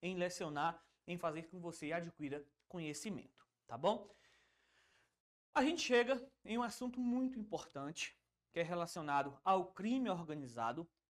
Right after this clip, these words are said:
algo que nós temos que entender basilares, é, estruturais, basilares de raiz, de onde surgiu as ideias da criminalidade organizada, daquele grupo criminoso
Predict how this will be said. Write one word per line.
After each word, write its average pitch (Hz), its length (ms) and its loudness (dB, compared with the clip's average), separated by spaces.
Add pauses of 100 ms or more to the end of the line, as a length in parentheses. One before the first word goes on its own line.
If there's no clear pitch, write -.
(680)
algo 190 320 8
que 226 100 -4
nós 185 220 0
temos 208 240 -4
que 196 100 -8
entender 170 420 -4
basilares, 160 1040 2 (380)
é, 147 80 0
estruturais, 156 880 2 (300)
basilares 160 880 4 (200)
de 180 300 0
raiz, 170 840 -6
de 143 200 -12
onde 190 360 -2
surgiu 156 600 -6
as 160 140 -2
ideias 143 560 -4 (300)
da 160 220 2
criminalidade 165 960 -2 (140)
organizada, 143 920 -4 (200)
daquele 170 400 -4
grupo 240 480 -2
criminoso 165 680 -4